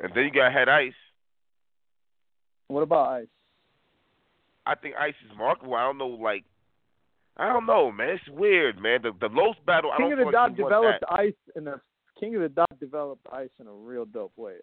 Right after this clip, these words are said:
Speaker 2: Um, they really,
Speaker 1: What you mean?
Speaker 2: they, they really did a lot for him. I mean, they, they, they, Ice found his, his niche in King of the Dot. Like, let's be real here. Through Bishop and Gannick, and,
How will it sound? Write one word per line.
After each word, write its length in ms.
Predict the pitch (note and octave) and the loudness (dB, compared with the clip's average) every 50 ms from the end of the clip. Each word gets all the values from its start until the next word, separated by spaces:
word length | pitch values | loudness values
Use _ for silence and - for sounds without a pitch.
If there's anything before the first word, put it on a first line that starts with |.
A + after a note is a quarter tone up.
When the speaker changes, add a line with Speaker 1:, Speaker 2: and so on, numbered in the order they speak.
| - A#2 | -14 -12
Speaker 2:
Um, 280 | B2+ A#2+ A#2 A2 G2 F2+ F2 _ _ _ _ _ _ _ _ _ _ _ _ _ _ _ _ _ - | -10 -10 -10 -10 -12 -16 _ _ _ _ _ _ _ _ _ _ _ _ _ _ _ _ _ _ -6
they 60 | C#3+ | -2
really, 260 | D3 F3+ G3 G#3 G#3 F#3+ | 0 2 2 2 2 -2
Speaker 1:
What 60 | F3+ | -4
you 80 | E3 | -6
mean? 200 | C3+ A2+ F2+ C#2+ - _ _ _ _ _ _ _ _ _ _ _ _ _ _ _ _ _ _ _ _ _ _ - | -6 -8 -8 -8 -12 _ _ _ _ _ _ _ _ _ _ _ _ _ _ _ _ _ _ _ _ _ _ -6
Speaker 2:
they, 160 | F3+ G3 G#3 | -4 -2 0
they 120 | F#3 G#3 | 0 0
really 300 | A3+ B3 C#4+ D#4 D#4+ C#4+ | 0 0 -2 -2 0 -2
did 160 | G3 B3 B3 | -2 -2 -2
a 40 | A#3+ | -2
lot 280 | A3+ A3+ B3+ D4+ C4+ - | 0 0 0 -2 -2 -4
for 100 | - F#3+ | -4 -4
him. 120 | E3 D3+ D3 | -4 -4 -4
I 40 | |
mean, 200 | D#3+ D#3+ E3 E3 | -6 -6 -4 -2
they, 240 | D#3+ E3+ F3+ F#3 F3+ - | -2 0 0 -2 -2 -4
they, 140 | - F3+ F#3 | -4 -4 -4
they, 260 | E3+ F#3 F#3 F#3 F#3 - - _ _ _ _ - | -4 -4 -4 -6 -6 -8 -12 _ _ _ _ -2
Ice 220 | - A3 B3 A#3+ - _ - | 2 2 2 2 -2 _ -4
found 260 | A#3 A3 G#3+ A3 F#3+ | -2 -2 -2 -2 -2
his, 200 | D#3+ G3+ F3+ E3 D3 C#3+ C#3 C3 | -2 -4 -4 -4 -6 -12 -16 -10
his 160 | C3+ D#3 D3+ C3 C#3 | -10 -8 -8 -8 -6
niche 280 | D3+ E3+ F3 D3+ - - | -4 -4 -4 -4 -4 -6
in 160 | D3 D3 C#3+ | -6 -6 -4
King 200 | C3+ - D#3 D3 | -2 0 2 2
of 60 | C#3+ | 4
the 60 | C3+ B2+ | 2 4
Dot. 260 | B2+ C3+ A#2 - - _ _ - | 4 4 2 2 0 _ _ -6
Like, 220 | B2 G2+ A2+ - | -6 -4 -4 -4
let's 160 | C3+ B2+ - | -4 -4 -4
be 120 | - C3+ C3 | -4 -4 -2
real 280 | B2+ D3 C#3+ C3+ B2 | 0 2 2 2 2
here. 220 | A#2+ A2+ G2+ F#2+ - _ _ _ _ - | 0 -2 -4 -4 -6 _ _ _ _ -4
Through 120 | C3 B2 | -4 -4
Bishop 480 | B2 B2+ C#3+ C#3+ - - C#3+ C3+ - - | 0 2 2 2 2 2 -2 -2 -4 -6
and 160 | B2 A#2+ A2+ | -10 -8 -6
Gannick, 380 | B2+ C3+ C3+ C3 C3+ B2+ A#2+ - | -6 -4 -4 -4 -4 -6 -6 -8
and, 200 | A#2 A#2 A2+ | -10 -10 -12